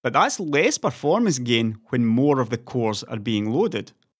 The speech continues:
It's greater than twenty percent faster, single thread, and it is twenty percent faster on the money, apparently,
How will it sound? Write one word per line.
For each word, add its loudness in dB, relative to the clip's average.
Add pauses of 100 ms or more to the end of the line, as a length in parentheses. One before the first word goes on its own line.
It's -6
greater 2
than 0
twenty 2
percent -2
faster, -2 (140)
single 0
thread, 0 (500)
and 0
it 0
is -6
twenty 0
percent 0
faster 0 (100)
on 4
the 0
money, 0
apparently, 0